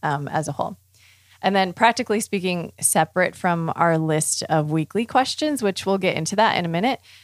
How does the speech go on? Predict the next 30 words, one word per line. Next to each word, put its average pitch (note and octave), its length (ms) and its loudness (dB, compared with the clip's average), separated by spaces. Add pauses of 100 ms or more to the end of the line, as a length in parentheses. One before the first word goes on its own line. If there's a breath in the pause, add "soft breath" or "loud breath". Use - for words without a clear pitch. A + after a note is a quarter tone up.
um, E3+ 340 2
we A3+ 140 2
both C#4+ 220 4
just - 240 0
glance A#3 340 2
at G#3+ 80 6
our G3+ 100 4
Google F#3+ 280 2
Calendar F#3 420 0
then, F3 260 0
because G3 320 -6
we F3 380 -4 (220)
are E3 100 2
looking F3+ 320 0
at G3+ 100 0
the A3 60 -6
same A3 240 -2
thing, F3 320 -4 (420 soft breath)
and F#3+ 120 4
we G3 80 4
make G#3 180 2
sure B3+ 220 2
we B3 100 2
see A3 180 0
the F#3+ 140 2
big F3 600 2
items D#3 520 0
for D#3 140 -2
the D3 80 2
week. - 260 -4